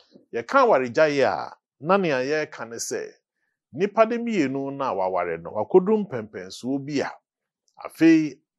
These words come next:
eh, akoduru sɛ bɛrima de ɔbaa nsa ɛsan akɔma no, anaa ɔbaa de bɛrima nsa ɛsan akɔ akɔma no.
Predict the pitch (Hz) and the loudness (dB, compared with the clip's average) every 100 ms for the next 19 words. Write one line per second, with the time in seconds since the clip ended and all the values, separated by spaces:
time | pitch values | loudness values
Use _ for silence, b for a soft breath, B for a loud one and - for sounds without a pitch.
0 | _ _ _ _ _ _ 98 107 107 110 | _ _ _ _ _ _ -20 -12 -8 -4
1 | 147 165 190 180 127 104 104 139 170 139 | -2 -2 -2 -2 -2 -4 -4 -4 -2 -6
2 | 139 123 107 127 127 131 - 110 107 _ | -4 -6 -2 0 0 -4 -8 -10 -14 _
3 | 117 - 117 113 131 120 117 98 104 113 | -12 -8 -8 -6 -6 -6 -6 -8 -8 -8
4 | 117 135 139 117 113 113 107 107 - 98 | 0 0 0 -4 -6 -8 -12 -12 -12 -14
5 | - 101 98 - 98 95 101 98 107 110 | -14 -8 -8 -6 -8 -4 -4 -2 -2 -2
6 | 95 - | -4 -12